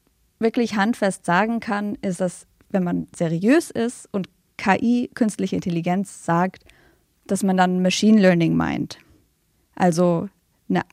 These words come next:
Art von Programmierung, bei der Maschinen, Computer Dinge selber lernen können, anstatt eben, dass sie wie früher die Regeln einprogrammiert bekommen müssen und ein Mensch quasi Schritt für Schritt sagt, was die Maschine machen soll.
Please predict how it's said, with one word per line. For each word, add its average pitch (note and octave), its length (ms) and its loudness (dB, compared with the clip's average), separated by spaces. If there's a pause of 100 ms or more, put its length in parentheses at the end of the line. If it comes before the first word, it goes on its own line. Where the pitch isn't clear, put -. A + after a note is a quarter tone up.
Art G3 320 2
von F#3 640 0 (240)
Programmierung, B3+ 960 4
bei F3+ 120 -2
der F3+ 520 0
Maschinen, G#3+ 800 0 (360)
Computer F#3+ 640 -2 (500)
Dinge F#3+ 220 0
selber F3 340 2
lernen F3 380 -2
können, - 420 -8 (340)
anstatt F3+ 400 -2
eben, F3 240 0
dass E3 160 -2
sie E3+ 360 -4
wie F#3 160 -2
früher G3 720 2 (520)
die F#3 80 2
Regeln F3+ 380 2
einprogrammiert E3+ 800 -2
bekommen - 420 -6
müssen E3+ 240 -6
und F3 160 -6
ein E3+ 100 0
Mensch F3 320 0
quasi F3+ 300 -12
Schritt F#3+ 280 -4
für F3 140 -6
Schritt E3+ 320 -6
sagt, - 320 -8
was D#3+ 140 -6
die - 100 -6
Maschine F3 360 -4
machen E3+ 280 -6
soll. - 240 -12